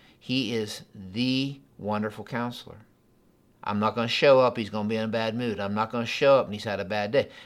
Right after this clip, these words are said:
I'm gonna show up and I can go with confidence and consistency. But, but there's something else. I'm, I'm, I'm only gonna go to the counselor when I think I really need help. I,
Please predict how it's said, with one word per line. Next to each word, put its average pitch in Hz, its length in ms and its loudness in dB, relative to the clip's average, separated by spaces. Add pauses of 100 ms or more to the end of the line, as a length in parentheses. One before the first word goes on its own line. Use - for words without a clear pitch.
(100)
I'm 101 100 -6
gonna 110 140 -4
show 147 300 6
up 135 240 4
and 104 100 -4
I 104 80 0
can 104 140 -6
go 104 140 0
with - 120 -8
confidence - 680 -4 (1000)
and - 100 -20
consistency. 104 800 -10 (720)
But, 123 260 -6
but 139 140 4
there's 131 160 -2
something 147 280 0
else. 156 280 4
I'm, 147 180 8
I'm, 151 240 8
I'm 151 200 6
only 175 200 6
gonna 135 160 2
go 143 220 8
to 156 80 6
the 120 100 0
counselor 160 500 2
when 117 120 0
I 113 60 -2
think 120 200 -4
I 117 60 2
really 117 280 0
need 107 180 -4
help. 123 320 0 (2500)
I, - 100 -14